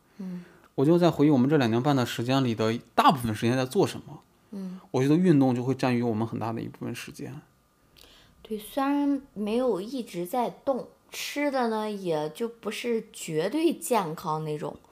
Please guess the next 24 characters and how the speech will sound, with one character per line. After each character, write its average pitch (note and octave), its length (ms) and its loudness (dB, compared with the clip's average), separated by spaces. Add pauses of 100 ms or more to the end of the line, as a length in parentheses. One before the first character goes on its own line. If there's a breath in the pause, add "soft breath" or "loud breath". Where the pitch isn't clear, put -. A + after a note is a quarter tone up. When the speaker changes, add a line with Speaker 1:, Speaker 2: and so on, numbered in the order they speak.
(360 soft breath)
Speaker 1:
但 B3 160 0
是 A#3 200 0
呢， G#3+ 180 0
就 A3+ 120 0
是 A3 80 4
这 A#3+ 160 -4
个 A3+ 80 2
事 A3+ 220 -4
情 G3 180 -2
是， F#3+ 400 0
哎， F#3+ 180 -2
想 G3+ 480 -2
起 A#3+ 140 -6
来 F#3 140 0
不 F#3 80 -6
知 A3 80 -4
道 G#3+ 120 6
该 A3 180 -4
干 A#3 300 0
什 F3+ 160 -10
么 D3 80 -6
的 D3 120 -4
时 D3+ 140 -10
候， D3 200 -6